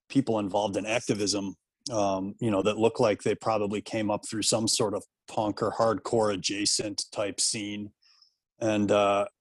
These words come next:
I mean, this genre of music has been, you know, what are we, like, fif-, fifty, forty years old? So there's, there's,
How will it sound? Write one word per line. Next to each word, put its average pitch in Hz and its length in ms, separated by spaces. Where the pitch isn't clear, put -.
I 127 40
mean, 117 160
this 120 200
genre 120 640
of 101 60
music 107 420
has 98 120
been, 98 360
you 117 120
know, 101 80
what 107 120
are 101 40
we, 95 120
like, 95 220
fif-, - 360
fifty, - 680
forty 113 320
years 110 320
old? 120 440
So 107 440
there's, 165 220
there's, 165 340